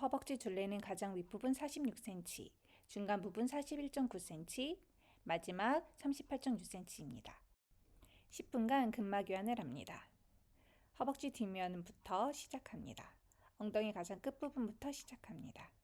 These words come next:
허벅지 앞면도 똑같이 진행합니다. 무릎 바로 위쪽부터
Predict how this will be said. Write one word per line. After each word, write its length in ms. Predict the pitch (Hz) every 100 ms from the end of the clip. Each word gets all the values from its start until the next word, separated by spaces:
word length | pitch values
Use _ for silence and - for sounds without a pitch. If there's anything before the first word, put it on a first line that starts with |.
| _ _ _ _ _ - - -
허벅지 320 | 262 277 -
앞면도 800 | 214 185 175 175 175 175 240 277
똑같이 440 | 277 285 277 -
진행합니다. 800 | 277 - 175 165 131 123 - - - - _
무릎 260 | - 220 220
바로 220 | - 208 190
위쪽부터 800 | 180 - 190 190 - 285 214